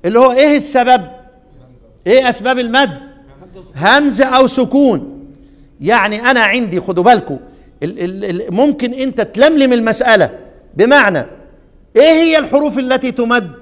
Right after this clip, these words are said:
ثلاثة أحرف؟ واي المجموعة في كلمة إيه؟ واي. ماشي؟ دي الأحرف اللي هي جائزة للمط، تطول يعني. تطول،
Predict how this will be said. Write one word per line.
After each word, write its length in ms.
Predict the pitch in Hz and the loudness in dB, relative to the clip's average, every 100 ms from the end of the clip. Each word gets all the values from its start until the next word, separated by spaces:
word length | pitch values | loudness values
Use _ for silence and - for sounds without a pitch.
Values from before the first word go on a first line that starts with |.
| _ _ _ - | _ _ _ -6
ثلاثة 640 | 226 220 226 226 214 220 | -2 0 0 -2 -4 -4
أحرف؟ 240 | 190 143 - - _ _ | -6 -8 -20 -20 _ _
واي 520 | 165 208 254 285 202 139 - - - _ - _ _ - | -2 2 4 4 2 -2 -10 -20 -20 _ -20 _ _ -6
المجموعة 480 | 185 196 185 247 226 | -4 -4 -2 -2 -2
في 120 | 214 | -4
كلمة 340 | 226 254 247 240 | -4 -2 -2 -2
إيه؟ 220 | 240 233 - - - - | 0 0 -4 -18 -20 -4
واي. 480 | 175 240 247 208 143 - - - _ _ _ _ | 2 4 6 4 0 -10 -20 -20 _ _ _ _
ماشي؟ 300 | 175 233 277 | -4 -4 -4
دي 380 | 220 156 208 254 | -8 -8 -4 0
الأحرف 480 | 233 247 240 247 185 | 0 -2 -2 -2 -2
اللي 220 | 233 254 | -2 0
هي 120 | 226 - - - 131 | 0 -2 -18 -20 -2
جائزة 580 | 196 208 254 262 226 | 2 2 2 0 2
للمط، 460 | 208 196 196 214 - - - - _ _ _ _ - | 2 0 0 2 2 -2 -20 -20 _ _ _ _ 2
تطول 420 | 277 277 202 185 | 2 2 0 0
يعني. 320 | 208 180 151 120 - _ _ _ _ _ _ _ - | 2 0 -2 -12 -20 _ _ _ _ _ _ _ 0
تطول، 400 | 262 269 165 | 0 2 -2